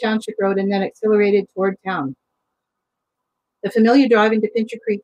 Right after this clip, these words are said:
seemed to take twice as long as usual. Laurel shifted on the worn seat to ease a cramp in her leg and glanced at the speedometer.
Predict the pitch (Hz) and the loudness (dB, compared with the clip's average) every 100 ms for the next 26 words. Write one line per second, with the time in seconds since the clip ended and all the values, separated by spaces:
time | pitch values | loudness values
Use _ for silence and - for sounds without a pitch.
0 | - 196 196 - 202 _ 233 277 240 208 | -8 -8 -4 -4 -4 _ -2 0 -2 -2
1 | 196 185 190 180 156 - - _ - 208 | -2 -4 -4 -4 -6 -10 -12 _ 0 2
2 | 214 202 - 285 - 277 233 220 214 208 | 2 -2 -8 -10 -6 -2 0 0 0 -2
3 | 208 - 214 - - 220 202 - 214 233 | -4 -4 -6 -6 -6 -2 -2 -4 -4 -4
4 | 247 240 196 196 190 - _ _ _ 196 | -2 0 0 0 -2 -8 _ _ _ -2
5 | 196 202 220 - 202 208 196 190 175 156 | 0 0 -4 -12 -6 0 2 2 0 -6